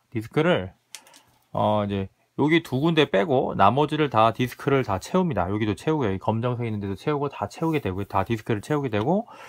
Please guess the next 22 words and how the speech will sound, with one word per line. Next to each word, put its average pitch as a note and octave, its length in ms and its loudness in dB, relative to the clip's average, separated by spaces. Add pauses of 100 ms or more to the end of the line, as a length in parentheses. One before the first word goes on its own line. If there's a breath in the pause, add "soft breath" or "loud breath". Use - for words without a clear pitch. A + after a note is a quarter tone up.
(260 loud breath)
그리고 B2+ 220 2
이쪽에다가는 D#3+ 640 2
이제 A2+ 140 -2
큐브를 G#3 400 2
채웁니다. A2+ 500 -2
큐브는 D3+ 380 -2
이 G2 100 0
영 A#2 260 2
위치에다가 G2+ 640 0
이제 G2 100 -4
채워주시면 A2+ 680 -4
되고요. F#2+ 480 -4 (880 loud breath)
어, G2+ 400 2
하여튼 B2 180 -2
이게 A#2+ 120 0
다 G2+ 200 -2
채워서 D#3 420 2
이제 D3 240 0
자기 C3 260 2
앞에다 C3+ 420 4
두시면 A#2+ 300 -4
됩니다. G2 380 -10